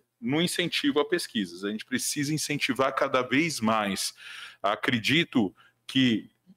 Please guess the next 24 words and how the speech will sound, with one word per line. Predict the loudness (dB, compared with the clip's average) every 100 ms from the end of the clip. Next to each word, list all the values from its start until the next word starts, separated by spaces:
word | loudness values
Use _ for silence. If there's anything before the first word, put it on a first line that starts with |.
| _ -12 -12 _
é, | 0 0
de | -2
dentro | -2 -2 0 -2
de | -2
campos | 2 2 2
como | -2 0 4
esse | 4 2
que | -2
nós | 2 2
estamos, | -2 0 2 4 0 -4 -10 -20 -20 _ _
é, | 0 2 2 2
e | 2 2 2 2
de | 0 2
onde | 4 4 2 0
os | 0
professores | 0 0 0 0 0 0
também | -2 0 2 2 0 -2 -8 _ _ _ _
militam, | 0 2 4 2 2 0 0 -6 _ -8
estudam | -8 2 4 6 4 0 -4 _ _
e, | 0 0 2
e, | 2 2 2 2 2
e, | 0
e |
praticam, | 2 -2 0 2 4 4 2